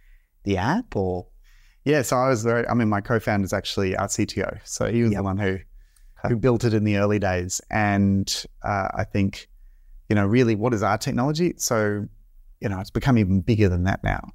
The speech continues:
Speaker 2: It's not just filling idle capacity in trucks. It's actually buying baseload capacity in networks and, um, but again, generally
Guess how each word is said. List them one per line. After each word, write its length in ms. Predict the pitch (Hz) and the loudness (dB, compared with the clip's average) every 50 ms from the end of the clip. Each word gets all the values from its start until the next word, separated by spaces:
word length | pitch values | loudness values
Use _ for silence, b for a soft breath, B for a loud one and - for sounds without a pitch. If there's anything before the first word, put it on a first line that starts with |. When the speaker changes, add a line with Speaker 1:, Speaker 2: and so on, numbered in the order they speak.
| - - | -20 -20
Speaker 2:
It's 120 | - - | -8 -4
not 120 | - - | -4 0
just 180 | - 101 - - | 0 0 0 2
filling 300 | - 107 98 95 92 92 | 2 2 2 4 2 2
idle 200 | 90 92 92 98 | 2 0 0 -2
capacity 440 | - - - 98 90 - - - 92 | -4 -6 -6 -6 -6 -4 -4 -4 -2
in 120 | 98 101 | -2 -2
trucks. 340 | - - - - - - - | -4 -4 -6 -6 -6 -6 -10
It's 160 | - - - | -8 -4 -4
actually 320 | - - - - - 101 98 | -6 -4 -4 -4 -2 -2 -2
buying 680 | 95 - - 104 98 98 98 92 95 95 92 95 95 - - - - - - _ - - - - - - - | -2 -2 -2 -2 0 0 0 0 0 0 0 -2 -2 -4 -10 -18 -20 -20 -20 _ -20 -20 -20 -20 -20 -4 0
baseload 540 | 113 110 107 - - - 107 104 101 98 - | 2 2 2 2 2 4 4 4 2 0 -4
capacity 580 | - - 113 110 104 - - - 95 98 95 | -8 -4 -2 -2 -2 -2 -2 0 2 2 2
in 280 | - - 98 101 98 95 | 2 0 2 2 2 4
networks 720 | 104 - - - 104 95 92 87 - - - - - - - | 2 0 0 0 0 0 0 -2 -4 -6 -4 -4 -4 -4 -2
and, 420 | - 104 101 95 95 95 92 87 - - - - - - _ - - - | 0 0 2 2 2 2 0 -2 -4 -12 -18 -20 -20 -20 _ -20 -6 0
um, 180 | 117 110 110 95 | 2 2 2 2
but 100 | - 120 | 2 0
again, 460 | 117 110 104 113 110 104 117 139 139 - - - 101 | 0 2 2 2 2 4 2 0 0 -4 -8 -14 -4
generally 480 | - - 113 117 117 113 107 107 104 | 0 2 4 4 4 4 2 2 0